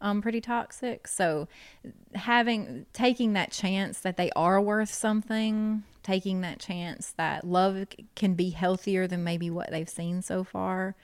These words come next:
that's typically where people get stuck, is there is this element of risk. You do have to set yourself up for potential pain. And you've s-, built your whole life with these shells, like you talked about, to protect yourself. So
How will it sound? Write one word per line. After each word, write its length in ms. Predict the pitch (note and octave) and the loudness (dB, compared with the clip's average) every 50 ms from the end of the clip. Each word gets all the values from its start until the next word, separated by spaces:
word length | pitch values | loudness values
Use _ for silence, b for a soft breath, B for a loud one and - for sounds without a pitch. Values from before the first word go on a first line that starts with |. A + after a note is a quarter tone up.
| B B B B B B B B B - | B B B B B B B B B -4
that's 360 | G3 F3+ E3 - - - - | -2 -2 -2 -2 -4 -8 -6
typically 540 | - F#3+ F#3 - F#3 F3+ - F3+ E3+ E3 D#3+ | -4 -4 -2 -2 -2 -4 -2 -2 -2 0 0
where 260 | D#3 - F#3+ E3+ E3+ | -2 -4 -4 -6 -6
people 300 | - - F#3 E3+ E3+ E3 | -4 -4 -4 -4 -4 -4
get 140 | D#3+ E3 - | -4 -4 -6
stuck, 240 | - - D#3+ E3 - | -4 -4 -6 -4 -4
is 140 | D#3+ D#3+ E3+ | -6 -6 -2
there 160 | F#3 F3 - - - | -2 -2 -2 -2 0
is 300 | F#3 F#3+ F#3 F#3+ G#3 G#3 | 2 4 4 4 2 0
this 200 | - B3 A#3 - - | -4 -4 -6 -4 -2
element 440 | - F#3 F3+ F3+ F3 E3+ E3 - - | -2 0 0 0 -2 -2 -4 -4 -6
of 180 | D#3 E3 G3 | -8 -8 -8
risk. 480 | G3+ - C#2+ - F#3 - - - - - b b b b b | -8 -8 -8 -8 -10 -14 -16 -18 -18 -20 b b b b b
You 300 | b E3+ E3+ E3+ F3 D#3+ - - | b -10 -4 -4 -4 -4 -4 -2
do 240 | F3 E3+ E3+ F#3 F#3+ | 0 2 2 2 2
have 240 | F#3+ G#3 G3 - - | 2 0 -2 -2 -4
to 80 | F#3 F3 | -8 -8
set 260 | - - E3 - - | -2 -2 -2 -2 -2
yourself 460 | - E3+ - - E3+ E3+ E3+ - - | -4 -8 -6 -4 -4 -4 -4 -4 -4
up 220 | E3+ E3 - _ | -6 -6 -6 _
for 120 | - - E3 | -8 -8 -8
potential 680 | - - - F3+ - - - - F3+ F3 - F#3+ F#3+ | -8 -6 -8 -8 -8 -8 -6 -4 -4 -2 -2 -2 -4
pain. 500 | F#3 - - D3 - - - - G3 F#3+ _ b b b b b b b b b | -4 -4 -8 -10 -8 -8 -10 -10 -12 -14 _ b b b b b b b b b
And 200 | F#3 F3+ F3+ F3 | -2 0 0 2
you've 160 | F3+ F#3+ E3+ | 2 0 0
s-, 100 | - - | -2 -6
built 280 | - E3 F#3 F#3+ B2+ A2 | -2 0 0 0 2 0
your 100 | E3+ E3+ | -2 -4
whole 320 | D#3 - - F#3+ F#3 E3+ | -4 0 0 2 2 4
life 340 | F3 F#3 G3+ G3+ F#3+ - - | 6 6 6 6 6 0 -4
with 120 | F3 E3+ | -6 -6
these 260 | E3 E3 E3 E3 - - | -6 -6 -8 -8 -8 0
shells, 320 | - F#3+ G3+ G3+ F#3+ F3+ | 2 4 4 4 2 0
like 200 | E3 E3 E3 - | -2 -6 -6 -6
you 60 | F3 E3+ | -10 -10
talked 320 | - - E3 E3 - - | -6 -6 -6 -6 -6 -8
about, 420 | F3 - E3 D#3+ E3+ E3+ D#3+ - - | -8 -6 -6 -4 -4 -6 -8 -8 -10
to 80 | - | -16
protect 520 | - - F3 E3+ - - - G#3 - - - | -12 -10 -10 -10 -8 0 0 0 0 0 -8
yourself. 420 | E3 D#3+ - - - E3 E3 - | -10 -10 -8 -8 -6 -8 -8 -8
So 220 | - - D#3 D#3+ | -8 -10 -10 -10